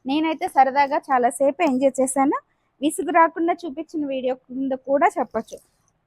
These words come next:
మనకి మంగళగిరి చీరలు బాగా నచ్చుతున్నాయండి నాకు, అందుకని అసలు ఎన్ని చీరలన్నా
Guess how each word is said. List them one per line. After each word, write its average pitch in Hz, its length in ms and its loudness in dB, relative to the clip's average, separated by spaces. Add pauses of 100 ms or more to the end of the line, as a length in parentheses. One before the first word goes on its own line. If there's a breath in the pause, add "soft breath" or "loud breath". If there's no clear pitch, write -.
మనకి 339 320 2
మంగళగిరి 311 540 0
చీరలు 320 300 -4
బాగా 254 100 0
నచ్చుతున్నాయండి 269 720 0
నాకు, 214 260 -4
అందుకని 240 540 -2
అసలు 269 360 0
ఎన్ని 269 260 -2
చీరలన్నా 320 340 0